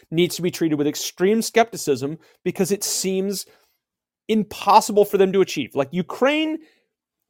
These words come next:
Ukraine was unable to beat separatists in the Donbass region from twenty fourteen to twenty twenty-two. And I'm supposed to believe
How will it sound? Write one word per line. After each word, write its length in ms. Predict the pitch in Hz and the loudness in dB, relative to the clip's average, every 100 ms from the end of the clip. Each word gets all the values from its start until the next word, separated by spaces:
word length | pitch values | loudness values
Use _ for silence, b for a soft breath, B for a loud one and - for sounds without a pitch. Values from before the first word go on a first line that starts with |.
| _ _ _ _ _ | _ _ _ _ _
Ukraine 260 | 156 190 - - | -4 -4 -4 2
was 140 | 240 - | 2 6
unable 640 | 208 233 180 156 123 - - | 6 6 4 2 0 -6 -4
to 140 | 196 | -4
beat 520 | 139 - 190 143 - - _ - | -4 -2 -2 -2 -6 -18 _ -8
separatists 840 | - 226 220 208 - 156 139 - - | 2 6 6 4 2 2 0 -2 -4
in 180 | 170 165 | -2 0
the 120 | 165 | -2
Donbass 680 | 127 160 175 175 147 135 - | 4 8 8 8 4 4 2
region 460 | 143 131 131 127 127 b b | -4 -4 -4 -6 -8 b b
from 120 | 151 | -8
twenty 300 | - 185 208 | -4 0 2
fourteen 400 | 208 202 - 190 | 4 4 2 -4
to 80 | 165 | -4
twenty 300 | - 170 160 | -4 -4 -4
twenty-two. 580 | 160 147 127 - 95 - b b | -2 -4 -4 -6 -8 -12 b b
And 100 | 156 | 0
I'm 100 | 226 | 0
supposed 300 | - 240 233 | 2 0 2
to 80 | 214 | 0
believe 480 | 165 156 160 190 | 2 2 2 0